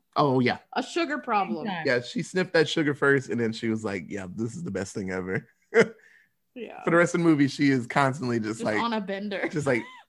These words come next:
Speaker 1: dipping her finger in the
Speaker 2: Which
Speaker 1: stuff.
Speaker 2: is also a trope of fucking buddy cop movies. One of them's always, like, a
Speaker 3: Yup.
Speaker 2: raging alcoholic or on drugs or some shit. Like <laughs>
Speaker 1: Oh, yeah. <laughs> And so,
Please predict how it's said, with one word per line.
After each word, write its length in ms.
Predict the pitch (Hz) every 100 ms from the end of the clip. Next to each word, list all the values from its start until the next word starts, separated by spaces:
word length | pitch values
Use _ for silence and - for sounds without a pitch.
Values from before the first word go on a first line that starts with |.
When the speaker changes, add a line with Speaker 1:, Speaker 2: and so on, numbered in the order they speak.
| -
Speaker 1:
dipping 240 | 135 113
her 120 | 127 123
finger 360 | 131 123 120
in 100 | 117
the 60 | 123
Speaker 2:
Which 180 | 339 117
Speaker 1:
stuff. 120 | 113
Speaker 2:
is 100 | 117
also 480 | - 339 440 - 254
a 80 | 233
trope 400 | - 220 196 - 202
of 320 | 196 196 208 - - _ _ _
fucking 260 | 226 226 220
buddy 260 | 202 190
cop 240 | 208 214 190
movies. 540 | 185 160 156 160 202
One 180 | 226 254
of 100 | 262
them's 200 | 262 233
always, 260 | 208 226 196
like, 100 | 202
a 40 |
Speaker 3:
Yup. 220 | 214 240 -
Speaker 2:
raging 260 | 208 226 220
alcoholic 800 | 196 202 214 196 190 185 202 -
or 440 | 170 175 165 208 _ _ _ _ _ _ 226
on 240 | 220 220
drugs 480 | 208 202 190 208 196
or 80 | 190
some 240 | 220 208
shit. 400 | 208 - 202 208 -
Like 200 | - - - -
<laughs> 200 | - -
Speaker 1:
Oh, 360 | 127 120 113 113
yeah. 140 | 120 - _ _
<laughs> 280 | 185 180 170 - _ _ _ _ _ _
And 160 | 185 185
so, 560 | 247 247 226 202 -